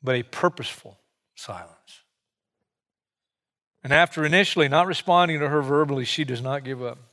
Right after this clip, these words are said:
And she continues to follow. And she continues to cry out, so much so that his disciples are annoyed and they say, "Just tell her to get out of here." And he turns to his disciples, and I have to believe the woman heard what he said.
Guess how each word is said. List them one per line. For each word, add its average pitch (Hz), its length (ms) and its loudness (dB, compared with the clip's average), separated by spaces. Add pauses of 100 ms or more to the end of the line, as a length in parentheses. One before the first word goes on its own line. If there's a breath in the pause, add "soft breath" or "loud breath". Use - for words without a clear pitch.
(360)
And 131 100 -10
she - 120 -6
continues 147 500 -2
to - 80 -16
follow. 135 460 -2 (440 soft breath)
And 135 140 -6
she - 120 -6
continues 156 440 0
to 139 80 -10
cry 147 320 4
out, 127 180 4
so - 120 -2
much 160 240 -2
so 160 180 4
that 147 140 -2
his 131 120 -4
disciples 165 540 -2
are 143 100 -2
annoyed 160 380 2
and 143 80 -4
they 139 80 -2
say, 170 200 -2
"Just 277 280 -10
tell 294 200 -4
her 269 100 -2
to 247 60 -12
get - 200 -12
out 302 300 4
of 147 40 4
here." 120 300 -2 (2500 soft breath)
And 127 160 -6
he 135 60 -4
turns 196 300 2
to 233 100 -2
his 220 80 2
disciples, 151 640 2
and 147 120 0
I 175 300 8
have 160 320 4
to 214 100 2
believe 156 540 2
the 165 80 2
woman 139 460 0
heard 147 340 -2
what 185 140 0
he 214 80 -2
said. 135 360 -2